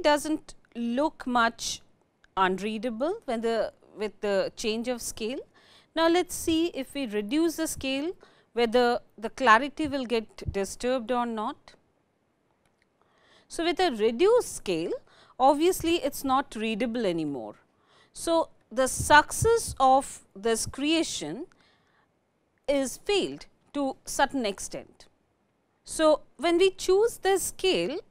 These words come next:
and it's a smaller object, it changes its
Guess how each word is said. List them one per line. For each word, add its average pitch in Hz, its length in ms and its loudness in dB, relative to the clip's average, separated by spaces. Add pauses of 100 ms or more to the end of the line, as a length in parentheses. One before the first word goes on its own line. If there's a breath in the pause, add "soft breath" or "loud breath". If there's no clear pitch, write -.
and 247 300 4 (100)
it's - 420 -6 (120)
a 214 100 4
smaller 311 540 0
object, 185 640 -2 (360 loud breath)
it 285 200 -6
changes 349 760 0
its 254 320 -4